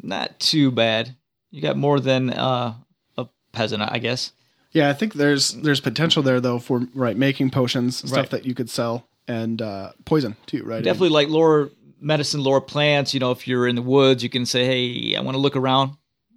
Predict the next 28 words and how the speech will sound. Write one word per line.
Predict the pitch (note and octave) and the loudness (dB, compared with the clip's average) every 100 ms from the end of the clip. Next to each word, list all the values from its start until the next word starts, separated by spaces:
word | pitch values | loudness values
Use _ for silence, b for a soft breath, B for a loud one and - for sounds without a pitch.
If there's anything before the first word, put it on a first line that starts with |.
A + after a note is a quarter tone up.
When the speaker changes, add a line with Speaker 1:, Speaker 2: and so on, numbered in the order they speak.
| _ | _
Speaker 1:
Maybe | - B2+ | -10 -8
pick | B2+ C#3 | -4 -4
up | C3 | -4
some | C3 | -8
stuff | A#2 C#3+ C3 | -4 -2 -2
that | |
you | B2 | -4
can | - D3 | 0 2
Speaker 2:
Yeah. | |
Speaker 1:
make | C3 | 2
your | C3+ B2 | 0 -2
medicine | B2+ B2+ C3+ | 0 -2 -2
with | B2+ B2+ B2+ C3 | -2 -2 -4 -8
and | B2 A#2+ | -8 -4
sell, | C#3 C3+ C3+ - _ | 0 0 -2 -10 _
so | - C3+ C3+ | -12 -6 -4
on. | C#3 C#3 _ _ _ _ _ _ - | -4 -8 _ _ _ _ _ _ -10
Uh, | C3 C3 A2+ - B2+ | -4 -4 -4 -8 -4
by | D3+ D#3 | 0 2
the | D3 | 0
second | - G#3+ D#3+ | -2 -2 -2
tier, | - F3+ D#3+ | 0 2 2
you | C#3 C#3+ | 2 0
are | C#3+ D3 | 2 0
officially | C#3+ F3 E3 D#3 C#3+ | 2 2 2 2 2
now | C#3+ C#3+ C3+ - | 4 4 2 -2
an | C3+ C#3 | -6 -4
apothecary, | C3 C3+ C3 C3+ D3 C#3+ C#3 | -4 -4 -4 -4 -2 -2 -4